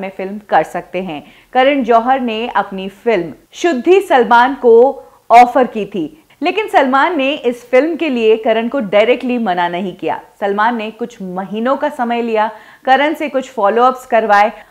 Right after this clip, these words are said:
और finally काफ़ी टाइम तक, काफ़ी महीनों तक करण को इंतज़ार करवाने के बाद सलमान ने करण को इस फिल्म को करने से मना कर दिया। और सलमान ने तब अपने क्लोज फ्रेंड से भी कहा था कि सलमान ने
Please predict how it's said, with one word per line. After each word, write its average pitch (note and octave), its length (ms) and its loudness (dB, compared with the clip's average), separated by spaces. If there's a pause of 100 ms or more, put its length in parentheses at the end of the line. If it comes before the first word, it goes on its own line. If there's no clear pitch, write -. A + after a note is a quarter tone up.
(140)
और B3+ 100 4 (120)
finally E4 420 2
काफ़ी B3+ 300 2
टाइम A#3 340 -2 (120)
तक, B3 240 4
काफ़ी A3 280 0
महीनों A3 420 -4
तक C#4 180 -4
करण A3 260 -4
को A3 140 -6
इंतज़ार G#3 640 0
करवाने G3+ 440 -2
के G3 140 -8
बाद F#3+ 280 2 (380)
सलमान A#3 480 2
ने A#3 200 -4
करण G#3 340 -4
को G#3+ 120 -4
इस G3+ 200 -6
फिल्म G#3 220 -6
को G#3+ 160 -4
करने G3 300 -4
से G3+ 160 -12
मना F3+ 300 -2
कर A#3+ 220 -4
दिया। A#3 300 0 (300)
और D#4+ 180 2
सलमान B3 400 -2
ने B3 80 -6
तब B3 260 0
अपने A3 240 -6
क्लोज G3+ 340 -6
फ्रेंड A3 380 -6
से C#4 120 -6
भी A#3 120 -4
कहा G3 280 -4
था G3+ 200 -6
कि A3+ 100 -6
सलमान A#3+ 480 2
ने C#4 100 -6